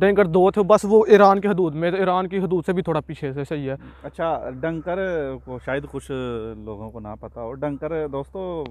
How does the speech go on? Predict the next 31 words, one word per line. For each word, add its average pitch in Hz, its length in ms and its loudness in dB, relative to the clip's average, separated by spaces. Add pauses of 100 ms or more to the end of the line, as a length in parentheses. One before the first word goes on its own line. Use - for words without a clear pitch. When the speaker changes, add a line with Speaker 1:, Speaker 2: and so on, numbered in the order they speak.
(360)
Speaker 2:
वो 131 120 -4
बंदा 135 280 -4
होता 135 280 -6
है 165 420 -12 (220)
जो, 131 540 -4
अ, - 100 -10 (400)
मतलब, 127 420 -8
अ, 135 160 -8 (560)
बंदों 123 260 -4
को 143 120 -4
लेके 127 360 -6
जाता 110 340 -8
है, - 60 -6
Speaker 1:
स्मगल 214 280 8
करता 165 300 2
है। 127 180 -6
Speaker 2:
अ, 127 560 -12
मतलब 143 440 -10
कि - 20 -10 (320)
एक 160 280 -2
एजेंट 160 400 -2
होता 196 240 -4
है, 165 220 -6
एजेंट 147 360 -4
के 175 80 -8
आगे 156 280 -2
एक 156 180 -10
डंकर 127 340 -4
होता 120 200 -4
है, 156 60 0
Speaker 1:
बिल्कुल। 139 360 0